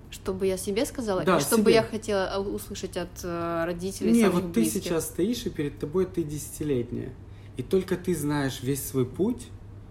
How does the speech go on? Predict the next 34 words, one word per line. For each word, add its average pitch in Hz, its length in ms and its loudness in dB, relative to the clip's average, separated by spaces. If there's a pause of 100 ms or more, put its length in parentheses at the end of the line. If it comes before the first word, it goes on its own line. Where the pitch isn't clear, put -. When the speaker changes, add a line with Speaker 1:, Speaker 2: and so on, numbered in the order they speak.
(380)
Speaker 2:
Я 135 80 4
очень 135 220 2
люблю 110 220 0
это, 107 220 -4
этот 95 800 -4
вопрос, - 640 -8
э, 98 300 -6 (520)
про 117 160 0
то, 131 300 0
если 117 240 0
бы 113 120 -6
ты 113 60 -8
встретил 123 420 -4
себя 117 220 0
десятилетнего, 139 880 -2
и 120 40 4
он 127 180 0
на 120 60 -2
тебя 120 260 -2
посмотрел, 180 420 -6
либо 117 300 -2
ты - 180 -6
на 120 100 0
себя 117 200 -2
посмотрела, 131 760 -4 (1200)
и 135 80 -4
ш-, - 180 -6 (300)
что - 240 0
бы 208 80 0
ты 165 120 -2
могла 127 280 0
сказать 113 440 -6
там, 117 160 -6
типа? - 320 -12